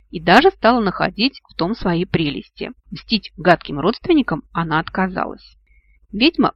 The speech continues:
поселилась здесь по идеологическим соображениям. Оказывается, если выбирать между костром и изгнанием на земле дракона, последнее является меньшим злом. Поначалу ей было жутковато. Все ждали, когда объявится злобный дракон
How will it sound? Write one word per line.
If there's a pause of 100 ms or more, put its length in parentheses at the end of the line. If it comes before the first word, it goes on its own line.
поселилась
здесь (200)
по
идеологическим
соображениям. (540)
Оказывается, (160)
если
выбирать
между
костром (100)
и
изгнанием
на
земле
дракона, (480)
последнее
является
меньшим
злом. (320)
Поначалу
ей
было
жутковато. (260)
Все
ждали,
когда
объявится
злобный
дракон